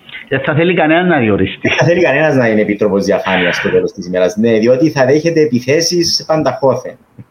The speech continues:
Speaker 1: Λοιπόν, ο Θεοφάνης ο Ανδρέου, που είναι και αυτός μέλος, νομίζω, δεν είναι, της Επιτροπής;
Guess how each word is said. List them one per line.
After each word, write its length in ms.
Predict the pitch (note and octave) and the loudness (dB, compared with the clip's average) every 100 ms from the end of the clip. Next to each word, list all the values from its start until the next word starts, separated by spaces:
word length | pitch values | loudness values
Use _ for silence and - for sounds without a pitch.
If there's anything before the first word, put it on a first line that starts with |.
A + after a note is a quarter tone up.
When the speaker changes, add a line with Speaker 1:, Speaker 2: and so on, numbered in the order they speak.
| _ - | _ -8
Speaker 1:
Λοιπόν, 500 | - A#2 A2 G#2+ G#2 | -2 0 0 0 2
ο 80 | G#2+ | 0
Θεοφάνης 540 | G#2 G#2+ A2+ B2+ D3+ D#3 | 0 -4 -2 0 2 2
ο 60 | |
Ανδρέου, 540 | C#3+ G#2 G#2+ A2 A2+ A#2 | 0 0 0 0 0 0
που 120 | A2+ | 2
είναι 160 | A#2+ C3+ | 2 2
και 100 | B2 | -2
αυτός 360 | - A#2+ A2+ | -4 -2 0
μέλος, 360 | A2+ G#2 F#2 F2+ | 2 2 0 0
νομίζω, 440 | F#2 D#2 D#2 F#2 F2 | -2 -2 -6 -6 -4
δεν 160 | F2+ | 0
είναι, 400 | G#2 C3 A2 E2+ - | 2 2 0 -2 -6
της 200 | F2 F2 | -6 -6
Επιτροπής; 800 | E2+ E2 - D#2 E2+ B2+ - | -8 -8 -8 -4 -4 -4 -8